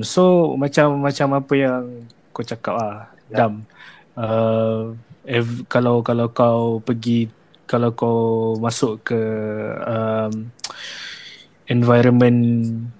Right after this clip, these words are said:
Speaker 1: working environment, right, there is, like, there, there, there's actually a lots of people that have, that, that using their own style of,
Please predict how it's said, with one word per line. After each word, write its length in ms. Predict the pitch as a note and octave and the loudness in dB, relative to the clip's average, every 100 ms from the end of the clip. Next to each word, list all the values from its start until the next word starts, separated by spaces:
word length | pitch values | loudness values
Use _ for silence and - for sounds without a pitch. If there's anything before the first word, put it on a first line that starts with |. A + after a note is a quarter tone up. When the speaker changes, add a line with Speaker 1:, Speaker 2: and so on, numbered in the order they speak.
| _ | _
Speaker 1:
working 320 | B2+ C3 C#3 | 2 2 4
environment, 540 | B2+ B2 A#2+ A#2 B2 B2 | 4 6 6 6 4 4
right, 360 | B2+ G#2+ G2 - _ _ | 4 4 -2 -10 _ _
there 120 | C3 B2 | -2 0
is, 200 | B2 B2+ | 0 0
like, 240 | A#2 A2 - - - - | 0 -2 -8 -20 -20 -12
there, 220 | B2 B2+ | -4 -2
there, 160 | A#2+ B2+ | 2 0
there's 240 | B2+ B2+ | 2 0
actually 420 | C3 D3 F3 F3+ F3+ | 0 0 2 2 2
a 100 | B2+ | 2
lots 380 | C3 C3+ B2 - | 4 4 0 -2
of 460 | A2 - - - - | -4 -6 -16 -14 -2
people 260 | B2 C#3+ A#2+ | 0 2 2
that 300 | A#2 A2+ G#2 | 2 0 -2
have, 540 | - - B2 A2+ - - - - - - _ - | -6 2 2 2 -6 -18 -20 -20 -20 -20 _ -12
that, 260 | C3 B2+ B2+ | 0 0 0
that 180 | A#2+ A#2+ | -4 2
using 380 | C3 B2+ C3+ | 2 4 0
their 160 | B2+ A#2+ | 2 0
own 180 | B2 B2+ | 0 -4
style 400 | A#2 A#2+ A#2+ A2+ | -2 0 0 -2
of, 400 | G#2+ - - | -4 -8 -20